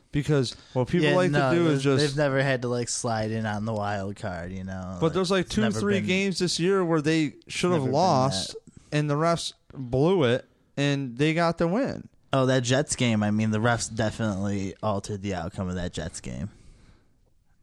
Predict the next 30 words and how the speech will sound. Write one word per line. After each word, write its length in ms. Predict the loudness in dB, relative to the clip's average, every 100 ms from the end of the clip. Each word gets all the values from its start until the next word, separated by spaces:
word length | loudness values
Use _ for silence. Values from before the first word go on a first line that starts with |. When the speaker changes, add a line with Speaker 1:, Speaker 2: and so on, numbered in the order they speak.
| _ -6
Speaker 1:
And 440 | -2 0 -2 -6 -14 _ _ _ _
you 100 | -4
could 100 | 0
also 240 | 2 0 -2
say 200 | -2 -2
the 80 |
Texans 640 | -2 -4 -4 -8 -8 -10 -16 _ _ _ -4
Speaker 2:
Yeah. 180 | -2 0
Speaker 1:
was 200 | -2 -2
a 220 | -4 -4 -10 _
close 300 | -4 -4 -4
one 180 | -6 -6
as 140 | -4
well. 340 | -4 -2 -4 -6 _ _ _ -20 -20 _ _
So 300 | -2 2 2
it's 160 | 2
like 260 | 0 0 0
they're 160 | 0 0
squeaking 600 | -2 -2 -2 0 -4 -2
away, 520 | 0 2 4 2 2
and 320 | -2 -4 -2
next 240 | -2 -2
thing 120 | -4 -2
you 120 | -2
know, 320 | -2 -2 -4 -10 _ -20 -20 _ -20 -20 _ _ _ _ _
they 420 | -2 2 2 2 2
are 460 | 2 2 0 -2 -8 _ _ _ _ _
ten 260 | -4 -2 -2
and 140 | -4
two. 360 | -6 -8 -10